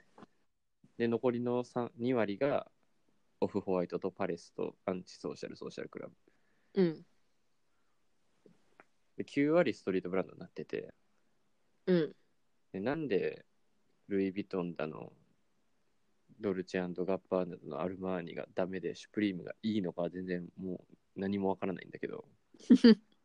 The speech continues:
Speaker 1: まあ、帰って調べたら、シュプリームはともかく、オフホワイトとか、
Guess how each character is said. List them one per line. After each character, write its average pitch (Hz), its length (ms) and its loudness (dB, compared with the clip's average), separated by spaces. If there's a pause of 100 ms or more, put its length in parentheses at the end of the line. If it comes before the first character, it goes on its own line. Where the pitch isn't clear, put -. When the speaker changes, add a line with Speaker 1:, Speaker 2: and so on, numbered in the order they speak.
(2500)
Speaker 1:
ま 123 300 0 (2000)
あ、 - 60 -16
帰 139 140 4
っ - 20 -4
て - 180 -6
調 113 260 0
べ 98 100 -2
た - 100 -8
ら、 - 340 -6 (2250)
シ - 120 -20
ュ - 40 -20
プ 156 120 -2
リ 170 180 6
ー 139 40 2
ム 113 120 -2
は 90 80 -2
と - 100 -4
も 92 140 0
か - 100 -18
く、 80 300 -6
オ 110 100 2
フ - 80 -12
ホ 147 120 2
ワ 139 100 4
イ 110 40 0
ト 87 120 -2
と - 140 -6
か、 - 280 -4